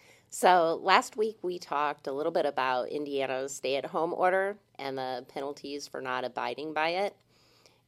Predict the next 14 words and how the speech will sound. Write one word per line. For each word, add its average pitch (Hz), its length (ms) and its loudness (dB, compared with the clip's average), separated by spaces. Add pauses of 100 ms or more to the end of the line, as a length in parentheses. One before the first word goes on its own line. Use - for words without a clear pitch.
And 147 420 0
it 220 180 -4
has 208 180 0
been 170 160 -8
reported 160 480 -4
that 139 220 -4
the 143 60 -8
state 170 340 -4
police 135 420 -6
are 131 180 0
enforcing 131 840 -6
the 131 100 -6
stay-at-home 120 580 -6
order. 117 360 -10